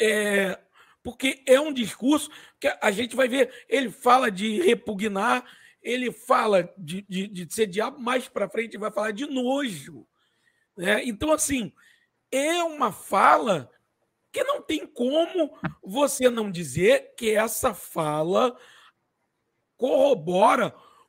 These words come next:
com pessoas que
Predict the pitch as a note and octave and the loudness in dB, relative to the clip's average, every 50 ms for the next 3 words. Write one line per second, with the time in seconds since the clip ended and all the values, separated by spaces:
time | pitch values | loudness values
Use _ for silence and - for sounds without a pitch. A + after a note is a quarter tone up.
0 | _ _ _ B3+ C#4+ D#4 E4+ E4 D#4+ - - _ _ _ _ _ _ - C#4 C4+ | _ _ _ 2 2 2 2 2 -2 -6 -14 _ _ _ _ _ _ 0 0 0
1 | - - - - G#3 G3 F3 E3+ E3 E3+ G3 G#3+ B3 - - - - - - _ | 0 0 -4 -2 -2 -2 -2 0 2 2 4 2 2 0 -6 -14 -20 -20 -20 _
2 | - _ _ _ - D4+ D4+ C#4+ B3 F#3+ - - _ | -20 _ _ _ -4 0 2 2 2 0 -4 -8 _